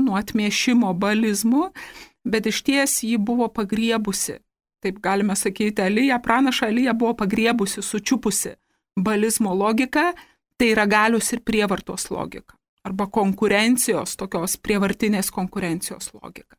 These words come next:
Jis buvo išvedęs savo tautos dievą Jahvę į kovą su kananiečių dievu Balu, kai tuo tarpu Jahvė nesileido į jokias konfrontacijas su šia,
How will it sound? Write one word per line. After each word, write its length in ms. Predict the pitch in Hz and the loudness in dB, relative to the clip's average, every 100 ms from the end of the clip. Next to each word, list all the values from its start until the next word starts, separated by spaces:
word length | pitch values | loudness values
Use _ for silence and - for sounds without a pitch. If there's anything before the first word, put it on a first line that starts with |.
| - - - - - - 240 | -20 -18 -18 -16 -18 -8 0
Jis 240 | 254 294 | 2 4
buvo 280 | 240 320 285 | 4 4 2
išvedęs 560 | 247 269 262 254 233 - | 2 2 2 2 0 -2
savo 180 | 226 220 | -2 -2
tautos 460 | 202 202 220 214 | -2 0 -2 0
dievą 560 | 196 214 226 202 185 165 - _ | 0 0 0 0 0 -2 -8 _
Jahvę 600 | 196 220 214 220 220 202 185 170 - _ | -2 0 2 0 -2 -2 -2 -4 -8 _
į 100 | 196 | -10
kovą 340 | - 226 226 214 | -2 2 2 0
su 160 | - | -2
kananiečių 680 | 196 190 190 196 208 208 208 175 202 - | -4 -2 0 0 -2 -2 -2 -2 -4 -4
dievu 240 | 202 202 | -2 0
Balu, 520 | 190 185 165 175 294 440 _ _ - - _ | 0 0 0 0 0 -2 _ _ -20 -20 _
kai 360 | 170 170 - 233 | -4 -2 -2 -2
tuo 140 | 233 | 0
tarpu 340 | 269 262 254 | 0 0 0
Jahvė 320 | 247 240 240 240 | 0 0 0 0
nesileido 640 | 226 - 247 233 240 220 | 0 0 0 2 2 2
į 120 | 214 208 | 0 0
jokias 260 | 220 233 - | -2 -6 -4
konfrontacijas 840 | 214 - 196 202 214 220 - 185 | -6 -4 -6 -2 -2 -2 -6 -6
su 100 | 190 | -8
šia, 280 | - 185 | -4 -2